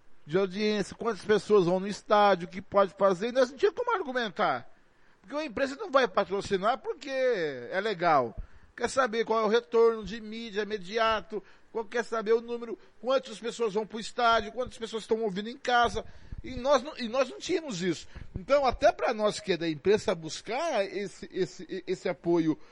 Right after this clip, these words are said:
empresarial é complicado, porque o, o, o empresário não enxerga no futebol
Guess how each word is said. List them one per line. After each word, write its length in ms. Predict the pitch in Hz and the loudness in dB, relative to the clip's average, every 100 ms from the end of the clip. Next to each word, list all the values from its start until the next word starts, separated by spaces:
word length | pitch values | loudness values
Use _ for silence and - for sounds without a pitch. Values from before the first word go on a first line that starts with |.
| _ | _
empresarial 1000 | 165 165 180 156 143 139 139 175 285 247 - - | -6 -2 0 0 0 0 4 6 6 4 -2 -16
é 120 | - - | -10 -8
complicado, 640 | 285 - 247 175 254 262 | -8 -6 -8 -2 -2 -2
porque 180 | 254 - | -6 -10
o, 280 | 302 247 262 - | -10 -10 -18 -12
o, 240 | 240 233 208 262 | -12 -10 -8 -8
o 40 | |
empresário 500 | 294 254 220 262 254 | -6 -4 -2 0 -2
não 240 | 247 320 381 | -2 -4 -4
enxerga 720 | 440 - - 233 220 165 165 | -8 -6 4 6 6 4 -6
no 100 | 151 | -8
futebol 840 | 151 - 139 131 220 294 185 - | -14 -10 2 8 10 10 8 2